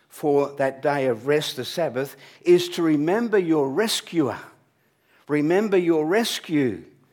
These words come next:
and celebrate it by resting from your work, just as you rest in Christ for your redemption and salvation. So you can see some of the nuances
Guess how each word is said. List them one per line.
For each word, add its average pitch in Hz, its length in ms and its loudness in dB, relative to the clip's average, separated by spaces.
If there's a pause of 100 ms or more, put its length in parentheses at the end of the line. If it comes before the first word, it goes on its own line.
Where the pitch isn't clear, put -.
(360)
and 156 300 0
celebrate 175 880 2
it - 180 -8 (560)
by 147 200 2
resting 180 720 0
from 160 340 -2
your 139 220 0
work, 120 560 -4 (800)
just 165 300 -2
as 143 220 -4
you 143 160 0
rest 135 460 -6
in 127 180 -4
Christ - 800 -8 (380)
for 127 280 -6
your 123 240 -4
redemption 120 720 -6
and 113 180 -6
salvation. 110 800 -10 (680)
So 160 120 -4
you 156 120 4
can 147 120 -4
see 208 240 0
some 202 220 -6
of 180 80 -2
the 170 80 2
nuances 165 960 -2